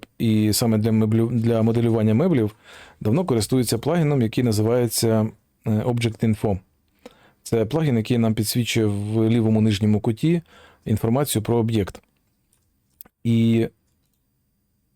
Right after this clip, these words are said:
як би не було так, щоб я не переробив щось і не, не вдосконалив. Звичайно, мені закортіло, є, мені не вистачало деякої інформації до, в цьому плагіні, я вирішив допрацювати цю версію плагіну і створив свою власну.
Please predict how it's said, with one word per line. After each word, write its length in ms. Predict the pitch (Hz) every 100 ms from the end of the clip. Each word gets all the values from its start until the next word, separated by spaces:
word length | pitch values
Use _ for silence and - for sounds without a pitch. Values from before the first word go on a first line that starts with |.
| _ _ -
як 260 | 120 127 120
би 120 | 113
не 100 | 117
було 200 | 113 110
так, 220 | 147 165
щоб 280 | - 110 104 110
я 220 | 107 110
не 100 | 131
переробив 460 | 110 104 104 113 104
щось 300 | - 95 -
і 80 | 101
не, 140 | 101
не 280 | 95 98 110
вдосконалив. 560 | 113 107 - 101 90 90
Звичайно, 460 | 110 - 208 139 -
мені 200 | 120 123
закортіло, 540 | 110 107 107 180 202 160 - - - - - - - -
є, 240 | 110 110
мені 200 | 120 131
не 100 | 131
вистачало 440 | 120 107 120 120 110
деякої 320 | 107 107 107
інформації 560 | 107 123 180 202 - 127
до, 120 | 127
в 80 | 127
цьому 240 | 127 123
плагіні, 400 | 131 120 117 107
я 300 | 113 147 123 -
вирішив 420 | 107 120 113 113
допрацювати 840 | 104 117 123 - 110 113 104 92 95 - - -
цю 160 | -
версію 340 | 101 98 - 110
плагіну 540 | - 165 156 147 147
і 60 | 113
створив 320 | - 113 117
свою 300 | - 110 98
власну. 420 | 98 98 - 156